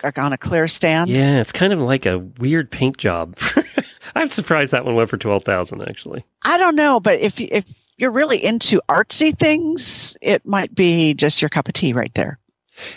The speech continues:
Speaker 2: Now, the Gypsy Vanner went for ninety-five hundred, and, uh, that is, that is a stunning <laughs> looking model. <laughs> I gotta
Speaker 1: That
Speaker 2: say
Speaker 1: is
Speaker 2: that.
Speaker 1: amazing.
Speaker 2: That'll get your attention. <laughs> 'Cause
Speaker 1: Yes.
Speaker 2: they, it's interesting, too, because they painted, uh,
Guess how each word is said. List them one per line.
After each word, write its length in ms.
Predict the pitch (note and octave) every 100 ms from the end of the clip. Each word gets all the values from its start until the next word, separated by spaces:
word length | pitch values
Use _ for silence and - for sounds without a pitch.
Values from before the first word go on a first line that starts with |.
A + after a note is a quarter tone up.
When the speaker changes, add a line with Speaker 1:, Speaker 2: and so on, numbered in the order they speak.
| -
Speaker 2:
Now, 120 | D#3+
the 120 | D#3+ D#3
Gypsy 380 | D4+ - A#3 G3
Vanner 300 | G#3 F3+ B2
went 160 | B2+
for 100 | -
ninety-five 540 | A#2+ B2+ A2+ B2 A2 G2+
hundred, 440 | B2 G2+ F2+ F2 -
and, 540 | A#2+ A2+ G#2+ G2+ G2 - -
uh, 320 | A2 F#2+ F2+
that 240 | A2+ F#3 D#3+
is, 200 | A#2 -
that 240 | - D#3 F3+
is 120 | B2
a 60 | G#2
stunning 460 | - - C#3 A#2+
<laughs> 80 | A2
looking 300 | A#2 - B2+
model. 320 | G#2+ G#2+ G#2+ -
<laughs> 80 | -
I 80 | E4 - - -
gotta 360 | G3+ F3 D#3
Speaker 1:
That 120 | D#3+
Speaker 2:
say 80 | -
Speaker 1:
is 40 | - -
Speaker 2:
that. 140 | -
Speaker 1:
amazing. 260 | C#3+ C3 C#3+
Speaker 2:
That'll 200 | F#3+ A3
get 220 | G3+ F#3+
your 100 | F3
attention. 540 | C#3 F3+ C#3+ - G#2+ - - C#3+ - -
<laughs> 0 | - - - - -
'Cause 120 | E3
Speaker 1:
Yes. 420 | D#3 G3 - -
Speaker 2:
they, 60 | C3
it's 140 | F#3
interesting, 380 | C#4 D4 - F#3+
too, 160 | - A#3+
because 300 | F3+ E3+ C#3+
they 100 | C#3
painted, 580 | E3+ F3 F#3 F3 D3+ D#3+
uh, 400 | C3 B2 A#2 A#2